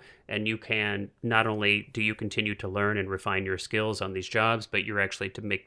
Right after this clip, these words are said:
able to make money that you can put back into your own project. So that makes sense, which, where it may not make sense for everybody else,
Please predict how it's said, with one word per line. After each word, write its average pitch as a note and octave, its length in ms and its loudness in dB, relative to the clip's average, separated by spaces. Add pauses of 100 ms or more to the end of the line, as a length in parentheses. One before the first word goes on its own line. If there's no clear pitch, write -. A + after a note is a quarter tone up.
able G#2+ 220 -2
to G2 100 -4
make F#2+ 220 -2
money A2 260 0
that G2+ 140 -4
you - 80 -8
can A2 120 -8
put G2 160 -6
back G#2 220 0
into A2 180 -4
your G2 200 -2
own F#2+ 160 -4
project. A#2 420 4
So C3+ 140 -4
that D3 80 0
makes D3+ 160 2
sense, D#3+ 240 2
which, B2+ 180 -4
where D3+ 160 2
it - 80 0
may F3+ 160 6
not C#3 240 4
make B2+ 160 2
sense A#2 240 -2
for - 100 -2
everybody G2+ 440 2
else, C#3+ 300 2